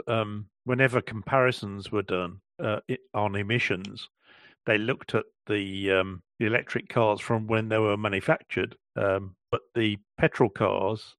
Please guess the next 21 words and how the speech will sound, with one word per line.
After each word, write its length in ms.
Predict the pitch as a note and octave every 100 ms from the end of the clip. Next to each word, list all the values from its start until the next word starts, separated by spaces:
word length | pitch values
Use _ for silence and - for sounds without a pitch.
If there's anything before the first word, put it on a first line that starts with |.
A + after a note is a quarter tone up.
| _
they 140 | - A#2
only 180 | A#2+ A#2+
really 220 | A#2 A#2+
measured 380 | A#2 A#2 A#2+ A2+
from 280 | - B2+ A2
the 100 | A2+
pump. 420 | - B2 F2 - _ _
So, 340 | - G2 F#2+ F#2 -
you 80 | A#2
know, 220 | F#2+ - B2+
on-, 160 | C3 -
once 340 | A#2 C#3+ A2 -
the 140 | A2+
fuel 380 | - C#3+ A#2+ G#2+
actually 300 | B2 - A2
got 380 | A#2+ C3+ - - _ -
to 240 | G#2 G#2+ -
the 100 | -
car, 400 | - A#2+ A2 F#2 - _
<laughs> 80 | - - _ - - F#3 - - _ - - - - -
and, 420 | A#2+ A2+ A2